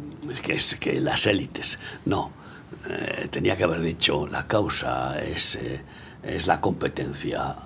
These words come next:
energética, eh, de la, la, la tremenda potencia que está <coughs> sien-, que ha sido Rusia, con un gas muy barato y un petróleo muy barato", lo cual no interesa a los,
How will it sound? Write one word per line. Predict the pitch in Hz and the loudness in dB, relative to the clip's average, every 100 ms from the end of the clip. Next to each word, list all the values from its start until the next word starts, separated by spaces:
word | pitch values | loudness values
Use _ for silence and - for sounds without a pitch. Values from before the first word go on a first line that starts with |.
| - | -10
energética, | 76 65 - - - - - - 78 - - - - - | -6 -4 -4 -4 -6 -8 -8 -4 -4 -6 -12 -16 -16 -10
eh, | 57 80 80 73 67 | -4 -2 0 0 -2
de | - | -2
la, | - - - - - | -2 0 0 -2 -2
la, | - - - | -2 0 -2
la | - | -2
tremenda | - - 98 85 65 | -2 0 2 2 0
potencia | - - 73 71 - 65 - - - - - | -2 -2 -4 -4 -4 -4 -4 -10 -16 -16 -10
que | - | -4
está | - - - 67 69 - - 719 698 | -2 2 2 4 2 4 6 8 8
<coughs> | - - - | 4 2 0
sien-, | - - 71 71 67 | -2 0 0 -4 -4
que | - | -4
ha | - | 0
sido | - - 69 - | 2 2 0 -2
Rusia, | 82 78 - 90 - - - | 0 2 2 0 -2 -10 -12
con | - 143 | -4 -2
un | 76 78 | 0 0
gas | - 80 - - - - - | 4 4 6 4 2 0 -4
muy | 139 95 104 | 0 2 2
barato | - - - - - - - - - - - | 2 -2 -2 -2 -4 -12 -20 -20 -20 -20 -12
y | - - - | -6 -2 0
un | - | 0
petróleo | - - - - 95 - | -2 -2 0 0 0 -2
muy | - 82 | -2 0
barato", | - 101 - - - - - - - - - - | 0 -2 -4 -10 -16 -20 -20 -20 -20 -20 -12 -8
lo | - | -4
cual | - - | -2 0
no | - | 2
interesa | - - - 139 - - | 0 0 -2 0 2 0
a | - - | -2 -4
los, | - - - - | -2 0 0 0